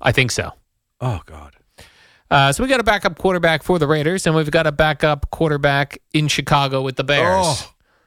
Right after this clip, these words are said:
Speaker 1: Raiders, <laughs> Bears, one
Speaker 2: Oh, my
Speaker 1: o'clock.
Speaker 2: God.
Speaker 1: Woohoo!
Speaker 2: How about, oh, so this is the alternate of cool. This
Speaker 1: Yeah,
Speaker 2: is
Speaker 1: this
Speaker 2: the
Speaker 1: is the
Speaker 2: oppo-, this is,
Speaker 1: opposite.
Speaker 2: this is a crap game.
Speaker 1: Crap game.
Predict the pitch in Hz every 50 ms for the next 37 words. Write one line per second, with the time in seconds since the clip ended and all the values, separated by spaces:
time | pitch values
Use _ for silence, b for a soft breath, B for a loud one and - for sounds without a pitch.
0 | _ _ - 120 120 135 151 160 170 165 170 160 143 117 113 147 147 151 139 -
1 | - 214 196 175 - - 143 147 151 160 156 143 123 120 120 147 147 139 117 98
2 | 101 101 92 78 71 b b b b b b 480 539 415 - - - 539 523 494
3 | 440 370 311 214 139 135 131 139 143 117 - 135 135 131 139 131 - - 131 120
4 | 113 131 120 120 123 127 120 - 127 117 107 101 101 - _ - 110 98 - -
5 | - 123 123 120 117 113 104 104 - 151 151 147 139 143 147 104 104 107 135 127
6 | 120 131 135 113 95 127 107 90 - 101 87 - - 117 98 - 117 101 110 104
7 | 90 - - - - 139 123 110 - - - 95 80 73 69 67 67 - - 151
8 | 131 123 117 - - 113 92 82 80 80